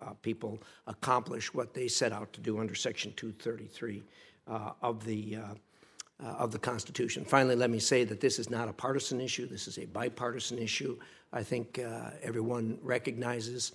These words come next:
and, uh, we need to, uh, pursue it in that vein. So again, thank you very much, uh, Mister Chairman, and, uh,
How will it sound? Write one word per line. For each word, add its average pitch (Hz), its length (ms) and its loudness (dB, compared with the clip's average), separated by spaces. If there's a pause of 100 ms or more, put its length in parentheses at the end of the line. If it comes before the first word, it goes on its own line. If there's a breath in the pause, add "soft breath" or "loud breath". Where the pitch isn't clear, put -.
(280 loud breath)
and, 113 260 -4
uh, 113 160 -8
we 113 180 0
need 117 260 4
to, 107 240 2
uh, 98 40 -4
pursue 110 460 0
it - 160 -6
in 107 140 -4
that 101 120 -4
vein. 101 240 -2
So 123 140 4
again, 107 360 6 (300 loud breath)
thank 127 180 4
you 113 80 -2
very 117 160 6
much, 120 360 0
uh, 110 80 0
Mister 110 240 -6
Chairman, 113 420 0
and, - 240 -8
uh, 127 60 -6